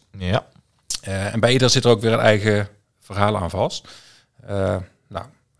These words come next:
Speaker 2: waarschijnlijk zullen Almeida en Carapaz, eh, allebei vijf miljoen zijn.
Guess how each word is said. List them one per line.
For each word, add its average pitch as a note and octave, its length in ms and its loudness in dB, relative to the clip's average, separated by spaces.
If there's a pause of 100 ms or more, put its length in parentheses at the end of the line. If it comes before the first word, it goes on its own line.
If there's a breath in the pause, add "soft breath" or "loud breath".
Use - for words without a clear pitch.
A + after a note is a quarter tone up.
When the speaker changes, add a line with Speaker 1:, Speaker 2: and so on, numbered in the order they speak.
(120)
Speaker 2:
waarschijnlijk A2+ 440 2
zullen G2+ 440 -2
Almeida G#2 540 0
en G2+ 140 -6
Carapaz, G2+ 640 -4
eh, G2+ 180 -6
allebei G2 380 -6
vijf G#2 240 0
miljoen A#2+ 320 -4
zijn. B2 320 -6